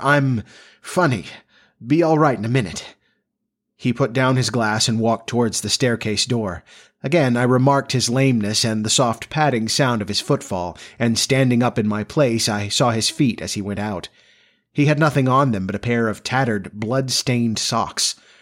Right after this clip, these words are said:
Then the door closed upon him. I had half a mind to follow, till I remembered how he detested any fuss about himself.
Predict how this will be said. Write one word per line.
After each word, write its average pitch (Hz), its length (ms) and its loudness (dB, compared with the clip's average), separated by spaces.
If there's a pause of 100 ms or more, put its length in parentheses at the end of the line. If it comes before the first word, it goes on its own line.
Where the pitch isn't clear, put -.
(340)
Then 175 180 2
the 202 60 4
door 170 240 2
closed 143 520 2
upon 87 300 -6
him. 80 200 -14 (540)
I 127 80 2
had 143 160 4
half 160 400 0
a 147 60 2
mind 131 380 2
to - 80 -8
follow, 117 520 0
till 120 180 0
I 120 60 2
remembered 117 540 2
how 110 260 2
he 110 160 2
detested 101 600 -2
any 101 180 -2
fuss - 400 -2
about 90 200 -4
himself. 92 540 -4